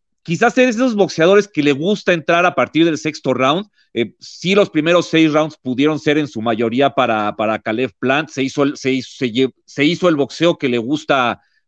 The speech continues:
a, al peleador norteamericano, de, del jab, de moverse, de quitarse golpes, eh, pero también hay que decir que a Caleb Plant, pues, se le acabó el aire, ¿no? Y a mí me sor-, creo que lo que más me sorprendió de la pelea fue eso, Carlos.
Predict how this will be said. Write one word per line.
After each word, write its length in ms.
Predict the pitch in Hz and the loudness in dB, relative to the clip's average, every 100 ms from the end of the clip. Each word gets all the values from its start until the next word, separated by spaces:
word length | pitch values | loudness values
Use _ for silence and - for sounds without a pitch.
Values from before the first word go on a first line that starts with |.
| - | -4
a, 380 | 120 113 113 120 | 0 0 0 -2
al 140 | 117 | -2
peleador 400 | - 117 117 139 | -2 0 2 0
norteamericano, 720 | 143 127 117 120 113 156 160 127 | 0 -2 -2 -2 -2 -2 0 -2
de, 100 | 110 | -4
del 220 | 113 110 | -4 -2
jab, 240 | 143 156 135 | 0 2 0
de 80 | |
moverse, 440 | 117 117 147 156 131 | -2 0 2 0 -2
de 100 | 113 | -8
quitarse 340 | - 135 131 | -4 -4 -2
golpes, 540 | 120 170 165 143 135 - _ _ - | 2 2 2 0 -2 -8 _ _ -10
eh, 120 | 139 | -4
pero 300 | - 156 151 | 2 2 2
también 400 | 147 147 180 190 | 0 2 2 2
hay 80 | 185 | 2
que 140 | 196 | 2
decir 320 | 151 - 170 | 2 0 0
que 100 | 190 | 2
a 100 | 170 | 0
Caleb 320 | 143 135 151 | 0 0 0
Plant, 240 | - 156 160 | 0 -2 0
pues, 140 | 160 | -4
se 80 | 139 | 0
le 80 | 123 | -2
acabó 340 | - 123 135 | 0 2 2
el 120 | 143 | 4
aire, 280 | 165 147 110 | 2 0 -2
¿no? 240 | 113 160 - | -2 -4 -2
Y 80 | 147 | -2
a 60 | 147 | 0
mí 100 | 202 | 2
me 100 | 254 | 2
sor-, 220 | 208 156 _ | 0 -4 _
creo 120 | 196 | -2
que 120 | 208 269 | 2 0
lo 100 | 220 | 2
que 100 | 175 | 0
más 200 | 208 226 | 0 -2
me 80 | |
sorprendió 440 | 196 160 156 143 185 | -4 -2 -2 2 2
de 60 | |
la 120 | 180 135 | 2 0
pelea 200 | 143 160 | 0 0
fue 240 | 151 170 | 2 0
eso, 180 | 165 127 | 0 -6
Carlos. 360 | 113 113 107 | -6 -8 -10